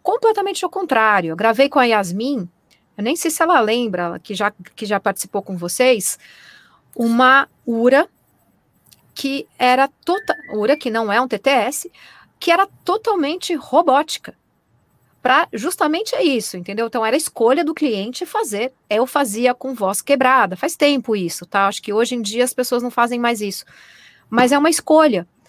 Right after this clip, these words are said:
É, você pode escolher até onde você vai. Por exemplo, no começo do ano, vocês viram aqueles humanoides na C E S?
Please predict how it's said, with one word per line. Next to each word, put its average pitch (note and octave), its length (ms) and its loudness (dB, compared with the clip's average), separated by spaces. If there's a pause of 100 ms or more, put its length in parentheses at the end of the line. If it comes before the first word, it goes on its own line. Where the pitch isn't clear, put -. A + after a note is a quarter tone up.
(220)
É, F3+ 540 -4
você G3+ 260 -2
pode C4+ 240 2
escolher F4 640 0
até D#4+ 220 -2
onde D#4 160 -2
você - 120 -4
vai. B3+ 280 2
Por B3 160 2
exemplo, G#3+ 580 -4 (400)
no B3 140 -2
começo C#4+ 400 0
do G#3 160 -2
ano, A3+ 480 0
vocês A#3 260 -2
viram B3 260 -2
aqueles G3+ 380 -4
humanoides G3 640 -2
na F#3 160 -4
C G3 200 -6
E G3 40 0
S? G3 420 0